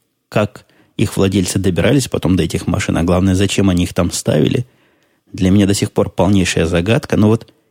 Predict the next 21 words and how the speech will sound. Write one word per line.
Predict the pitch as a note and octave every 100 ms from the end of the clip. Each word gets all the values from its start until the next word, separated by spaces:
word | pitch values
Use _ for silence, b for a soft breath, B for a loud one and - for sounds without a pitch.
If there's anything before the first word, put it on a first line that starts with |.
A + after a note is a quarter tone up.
| -
единственная | G2+ G2 G#2+ F2 F2+
теория | - - C#3 F2
такая, | E2 - E2+
что | D#2+ - - F#2 _ _ _ _
они | - G2 G2
кого-то | - F#2+ G2
подвозили, | - F2+ F2 F#2 A#2+ D#3
потом | - - F#2+
ждали | F2 F2+ F2+
в | F2+
машинах, | F#2+ F2 - -
потом | - - G#2+
этого | F#2+ E2
кого-то | - F2 F#2+ F2
забирали. | E2+ E2+ E2 F2 A#2 A2+ _ _ _ _
Или | -
ожидали | F2+ G2 G2 F#2+
там | F#2+ F2+
в-, | -
прилёта | - F#2+ F#2+ E2+
самолётов. | E2 F#2 F2 E2+ F#2 -